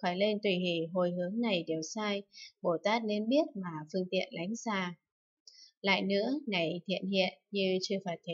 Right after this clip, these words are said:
Tôn, nếu Đại Bồ Tát ở đời hiện tại cắt đứt đường qua lại các cõi, chấm dứt sự ý luận, từ lúc mới phát tâm cho đến chứng đắc quả vị vô thượng chánh đẳng Bồ Đề, tiến dần đến khi nhập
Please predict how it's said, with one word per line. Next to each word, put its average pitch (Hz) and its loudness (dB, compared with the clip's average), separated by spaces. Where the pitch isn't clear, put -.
Tôn, 202 4
nếu 185 0
Đại - -2
Bồ 170 -4
Tát 262 -2
ở 185 -2
đời 170 0
hiện 190 0
tại 185 -2
cắt 269 -2
đứt 311 6
đường 165 0
qua 202 -2
lại 202 -2
các 220 -4
cõi, 247 -2
chấm 185 4
dứt 269 4
sự - -4
ý 185 4
luận, 233 4
từ 185 6
lúc 233 4
mới 214 6
phát 277 2
tâm 185 6
cho 190 2
đến 185 2
chứng 226 -2
đắc 294 0
quả 190 0
vị 196 -2
vô 247 4
thượng 190 2
chánh 247 2
đẳng 170 2
Bồ 170 2
Đề, 170 4
tiến 185 0
dần 170 0
đến 170 2
khi 220 4
nhập 175 2